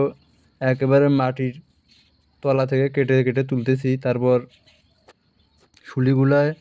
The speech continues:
গর্ত করে পাকচং ঘাসের চারাগুলো তুলে আনি লাগাচ্ছি। আশা করি এক মাসের মধ্যে এই ঘা-, পাকচং ঘাসগুলো কাটতে পারবো। আর এই বিষয়টা আপনাদের কেমন লাগলো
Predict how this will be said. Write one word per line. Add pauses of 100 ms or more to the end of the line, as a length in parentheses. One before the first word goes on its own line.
(840)
গর্ত
করে
পাকচং
ঘাসের
চারাগুলো (600)
তুলে
আনি
লাগাচ্ছি। (1160)
আশা
করি (300)
এক
মাসের
মধ্যে (180)
এই (280)
ঘা-,
পাকচং
ঘাসগুলো
কাটতে
পারবো। (1300)
আর (140)
এই
বিষয়টা
আপনাদের
কেমন
লাগলো